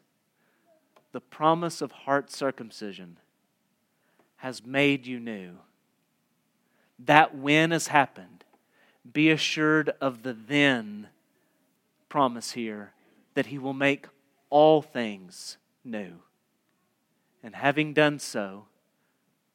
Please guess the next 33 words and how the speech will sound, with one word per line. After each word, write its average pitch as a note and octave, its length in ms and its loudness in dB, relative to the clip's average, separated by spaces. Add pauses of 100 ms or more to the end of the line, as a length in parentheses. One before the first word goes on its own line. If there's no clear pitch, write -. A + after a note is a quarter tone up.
(220)
having A#2+ 400 -12
given D#3 340 -2
you D3 140 -2
that C3+ 160 0
new C3+ 200 -8
heart, G#2+ 520 -8 (720)
and C3 120 -8
at B2 140 -4
that C#3+ 240 6
point, B2 260 -8
having B2+ 280 -6
made B2+ 200 -2
you A#2 80 -12
completely C3 640 -8
new, A#2 200 -10
he A#2 140 -12
will A#2 160 -10
bring C3 420 -8
you D3 160 -8
into A#2+ 380 -10
it. F#2+ 200 -20 (1040)
And C#3 120 -12
there C3 140 -4
will B2+ 140 -8
never C3 420 -2
be C3 260 -2
a B2 60 -4
threat - 720 -6 (1120)
of B2 120 -14
you A#2+ 160 -10
losing C#3+ 840 -2 (760)
that C3+ 260 4
inheritance A2 1080 -10